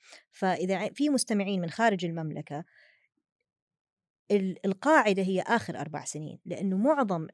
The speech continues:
الأنظمة التعليمية في العالم، خصوصًا في أمريكا مثلًا وكندا، آه، وبعض، وكثير من الدول، تحسب المعدل والدر-، وتنظر إلى الدرجات في هذه الآخر أربع سنين.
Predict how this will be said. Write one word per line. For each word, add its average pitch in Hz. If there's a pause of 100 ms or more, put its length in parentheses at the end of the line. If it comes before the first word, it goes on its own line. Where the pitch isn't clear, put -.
الأنظمة 185
التعليمية 180
في -
العالم، 151
خصوصًا 190
في 175
أمريكا 196
مثلًا 165
وكندا، 156 (760)
آه، 170
وبعض، 202
وكثير 190
من 190
الدول، 156 (180)
تحسب -
المعدل 180 (240)
والدر-، 233
وتنظر 208
إلى -
الدرجات 170
في 196
هذه 240
الآخر -
أربع 160
سنين. -